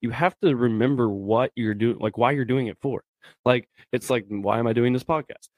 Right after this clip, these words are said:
Why are you being a guest on the pod-, like, you have to think about everything because it is very important, 'cause I feel like some people get discouraged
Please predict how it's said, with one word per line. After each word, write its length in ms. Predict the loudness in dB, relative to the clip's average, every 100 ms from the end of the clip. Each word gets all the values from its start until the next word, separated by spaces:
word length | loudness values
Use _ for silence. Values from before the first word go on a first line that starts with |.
| _ _
Why 380 | -4 0 2 2
are 120 | 0
you 160 | 0 0
being 180 | 2 2
a 40 |
guest 260 | 2 0 -2
on 60 |
the 60 | -6
pod-, 200 | -6 -4
like, 220 | -6 -4
you 80 | -6
have 260 | -4 -6 -6
to 80 | -8
think 360 | -4 -4 -2
about 300 | -4 -4 -6 -4
everything 640 | -4 -4 -6 -8 -10 -10 -14 _ _ -6
because 280 | -2 -2 0
it 80 | 0
is 80 |
very 320 | 2 2 2 0
important, 560 | 0 -2 -2 -4 -6 -10 _
'cause 120 | 0
I 80 | 0
feel 180 | 2 2
like 100 | 2
some 200 | 0 -2
people 240 | -2 -2 -2
get 140 | -2
discouraged 640 | -4 -2 0 2 0 -6